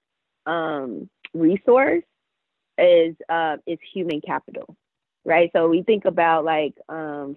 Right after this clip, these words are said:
financial capital, you think about, you know, um, social capital, um, but human capital, right? And so, like, human capital and kinda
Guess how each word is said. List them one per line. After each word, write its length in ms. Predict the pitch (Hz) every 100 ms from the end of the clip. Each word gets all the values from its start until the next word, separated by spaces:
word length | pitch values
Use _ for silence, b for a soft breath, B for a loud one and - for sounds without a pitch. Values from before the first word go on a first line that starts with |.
| -
financial 580 | 147 147 151 156 165 151
capital, 720 | 160 147 147 143 143 143 139
you 140 | 143
think 220 | - 143 123
about, 500 | 135 135 135 127 - _ _ -
you 140 | 160
know, 480 | 143 135 135 135 127
um, 220 | 139 131 123
social 300 | 156 160 165
capital, 640 | - 151 143 151 135 135 - _ _ _ -
um, 300 | 156 139 147
but 160 | 170 -
human 580 | - - 208 208 180
capital, 540 | 165 175 143 147 160 156
right? 320 | 139 151 -
And 140 | 196 208
so, 180 | 247
like, 220 | 214 220 -
human 220 | 320 311
capital 300 | - 214 190
and 80 | 190
kinda 200 | 185